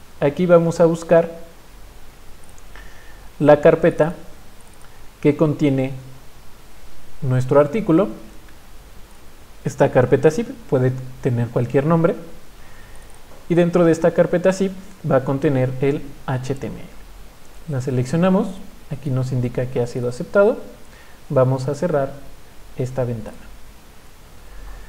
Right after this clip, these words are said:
Eh, también podemos subir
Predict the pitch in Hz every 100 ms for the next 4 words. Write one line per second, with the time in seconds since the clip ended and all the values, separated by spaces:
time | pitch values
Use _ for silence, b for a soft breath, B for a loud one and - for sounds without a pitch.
0 | b b b b b - - - - -
1 | - - - - - - 131 127 127 147
2 | 170 170 170 170 170 185 180 180